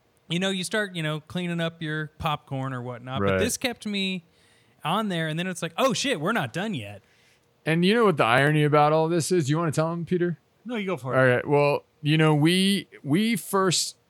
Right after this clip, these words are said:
Speaker 2: had no intention of sending this film to film festivals. I, I decided I wanted to send it to film festivals after attending one in Atlanta with some friends of mine that had a film there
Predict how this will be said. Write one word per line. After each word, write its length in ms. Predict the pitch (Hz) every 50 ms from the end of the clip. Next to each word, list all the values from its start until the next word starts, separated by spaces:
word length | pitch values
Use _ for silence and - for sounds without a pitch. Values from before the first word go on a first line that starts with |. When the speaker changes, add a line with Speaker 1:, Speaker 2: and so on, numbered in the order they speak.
| _ -
Speaker 2:
had 240 | - 131 139 135 135
no 640 | 131 135 135 135 139 139 139 139 139 139 135 135 -
intention 520 | 127 123 120 107 120 117 117 110 - 117 107
of 120 | 101 92
sending 340 | - - 117 110 107 104 104
this 160 | 101 95 -
film 360 | - 110 104 101 95 95 90 -
to 320 | - - 104 98 92 90 90
film 260 | - - 147 135 120
festivals. 580 | - - 67 - - - - - - - - - _ _ _ _ _ _ _ _ _
I, 360 | 117 120 131 135 139 139 143 - -
I 140 | 135 160 180
decided 520 | 175 156 - - 160 165 165 151 139 131
I 60 | 123
wanted 260 | 123 123 120 117 113
to 60 | 110 104
send 240 | - 117 113 107 98
it 20 | 110
to 40 | -
film 180 | 117 110 104
festivals 440 | 95 117 107 - - 104 98 101 104
after 260 | 110 113 104 - 110
attending 380 | 98 87 - 131 127 123 123 113
one 160 | 113 110 107
in 120 | 104 98 98
Atlanta 540 | 92 - - 127 123 131 127 113 113 107
with 140 | 98 98 90
some 160 | - - 104
friends 260 | 95 - 131 131 123 110
of 60 | 110
mine 160 | 107 104 101
that 140 | 98 95 87
had 200 | 87 131 131 127
a 60 | 123
film 300 | - - 117 107 98 95
there 300 | 95 95 92 92 87 87